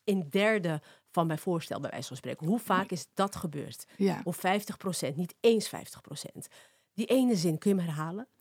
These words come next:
Speaker 2: Ja. Eh, "Ik wil niet minder verdienen dan de, de laatste man die deze opdracht heeft gedaan."
Speaker 1: En dat
Speaker 2: Dat heeft me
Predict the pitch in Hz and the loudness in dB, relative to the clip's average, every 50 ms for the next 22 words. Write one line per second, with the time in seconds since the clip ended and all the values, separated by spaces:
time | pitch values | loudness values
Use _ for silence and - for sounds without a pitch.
0 | - - - - 240 - - - _ _ _ _ _ _ _ - _ _ - - | -16 -8 2 8 8 8 8 6 _ _ _ _ _ _ _ -20 _ _ 2 6
1 | 240 220 220 - - 277 269 - 240 254 262 233 233 247 294 294 - 240 233 240 | 8 8 8 8 6 4 4 6 6 6 8 10 10 10 8 8 8 8 8 10
2 | 233 240 226 - - 190 175 208 202 214 208 202 196 180 175 170 170 156 156 - | 8 8 6 4 2 2 4 4 6 4 4 2 2 4 4 4 4 2 -2 -4
3 | - - 160 175 160 160 170 185 190 208 - - - 190 175 170 165 170 170 160 | -4 0 2 4 4 6 6 6 6 4 2 0 0 2 4 4 4 4 4 2
4 | 170 - 160 151 156 - - - - - - - - - - - - - - - | 2 2 2 2 2 0 -4 -6 -6 -8 -8 -8 -6 -8 -8 -8 -8 -8 -8 -8
5 | - - - - _ _ _ - 170 175 170 180 175 - 208 214 214 202 233 262 | -8 -8 -10 -14 _ _ _ -4 -2 0 0 -2 4 8 8 8 10 10 8 6
6 | 247 - 294 262 277 339 480 466 | 8 6 6 6 6 6 4 0